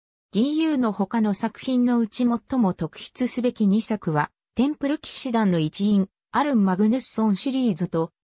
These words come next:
隠喩的なタイトルを持つ、反自伝的小説、オンドスコーン、悪魔の胃。翻訳タイトルは、エリックの青春である。詳しくは、スウェーデンのバラッドの伝統を参照。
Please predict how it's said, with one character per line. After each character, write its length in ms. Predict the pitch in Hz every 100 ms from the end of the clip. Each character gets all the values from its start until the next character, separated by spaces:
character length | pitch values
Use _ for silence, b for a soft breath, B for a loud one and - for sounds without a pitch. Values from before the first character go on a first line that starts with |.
| -
隠 180 | 180 294
喩 200 | 302 302
的 240 | 277 277
な 120 | 277
タ 140 | 269 269
イ 80 |
ト 120 | 277 233
ル 180 | 208
を 40 | 180
持 160 | 175
つ、 200 | 196 143 - _ _
反 240 | - 247
自 160 | 294 285
伝 200 | 262 247
的 220 | 247 240
小 240 | - 214 214
説、 400 | 208 202 175 - _ -
オ 120 | 175
ン 80 | 269
ド 120 | 269
ス 140 | 247 -
コ 340 | 240 269 226
ー 40 |
ン、 140 | 160 - _ -
悪 280 | 233 254 302
魔 140 | 233
の 140 | 190 160
胃。 220 | 160 - _ _ _ _ _ _
翻 280 | 233 285 320
訳 220 | 302 -
タ 160 | 277 277
イ 100 | 247
ト 160 | 208
ル 100 | 180
は、 180 | 165 165 _ _
エ 120 | 220 302
リ 80 |
ッ 40 | 294 -
ク 120 | 185
の 60 | 151
青 240 | - 196
春 320 | 240 247 233
で 120 | 214
あ 120 | 170 156
る。 160 | - _ _ _ _ _
詳 300 | - 220 294
し 140 | - -
く 180 | 254
は、 220 | 196 165 - _ -
ス 140 | -
ウ 40 | 214
ェ 140 | 302
ー 40 | 262
デ 120 | 233
ン 60 |
の 100 | 185 156
バ 160 | 156
ラ 140 | 208 277
ッ 20 | _
ド 100 | 214
の 160 | 165 147
伝 220 | 156 214
統 140 | 220 208
を 100 | 202
参 240 | - 180
照。 400 | 175 165 139 -